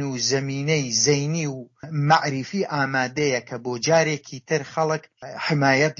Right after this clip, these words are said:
لە سەڵتەنەت و لە سەڵتەنەت خوازی بکەن و، ئەوەش، شاراوە نییە کە بە هەر حاڵ بەو عەقڵیەتەی کە لە نێو کولتوری سیاسی حاکمانی ئێراندا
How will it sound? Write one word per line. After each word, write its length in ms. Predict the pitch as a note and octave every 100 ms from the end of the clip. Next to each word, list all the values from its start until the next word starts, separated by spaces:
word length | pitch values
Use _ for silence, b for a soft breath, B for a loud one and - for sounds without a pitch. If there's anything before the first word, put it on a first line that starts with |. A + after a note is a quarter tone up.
| C#3
لە 100 | C3+ C#3 - -
سەڵتەنەت 580 | - B2+ - C3+ C#3 C#3 D3+
و 160 | C#3+ C3
لە 80 | B2 -
سەڵتەنەت 420 | B2+ - B2+ B2 -
خوازی 340 | B2 A2 C#3+ -
بکەن 220 | D3 C#3+ C#3
و، 40 | C3+ B B B B - C3+ C#3
ئەوەش، 240 | D3 D#3 - D#3+ C#3 C3 B2
شاراوە 440 | C#3+ B2+ C3 D3 D#3
نییە 180 | E3 C3+ -
کە 80 | B2
بە 80 | B2 C3
هەر 100 | C3
حاڵ 180 | D#3 D#3 D3+ - F3
بەو 180 | G3+ E3
عەقڵیەتەی 680 | E3 - D3+ D3 C#3+ F3 -
کە 100 | D3 C#3
لە 60 | C#3+
نێو 180 | E3+ D#3 C#3+ _
کولتوری 540 | C#3 A#2+ - G3 D#3+ C#3+ -
سیاسی 540 | D3+ C3+ B2 - D3+ B2
حاکمانی 640 | C#3 B2+ C3+ D#3+ D3+ C3 C3
ئێراندا 460 | B2 A#2+ A#2 A#2